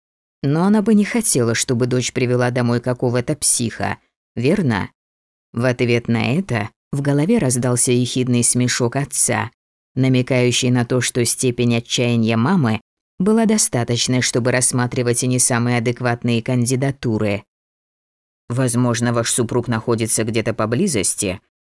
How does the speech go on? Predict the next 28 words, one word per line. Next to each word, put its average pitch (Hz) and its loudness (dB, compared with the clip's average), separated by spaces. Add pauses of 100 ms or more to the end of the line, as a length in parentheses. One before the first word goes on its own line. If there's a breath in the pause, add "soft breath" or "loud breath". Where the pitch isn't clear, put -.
(120)
уточнил 131 0
тип 123 -2
в - -14
костюме. 110 -2 (640)
О, 110 2 (180)
теперь 175 2
он 135 -2
пытался 127 0
выяснить, 117 -2 (320)
замужем 120 2
ли 120 2
она, 123 2 (420)
и 143 0
настолько 135 0
примитивным 131 0
способом. 113 -2 (640)
Пару 135 2
раз 131 0
моргнув, 135 0
чтобы 127 -2
дать 123 0
собеседнику 123 0
понять, 127 -2
какой 131 0
нелепой 123 0
кажется 127 -2
его 123 0
игра, 113 0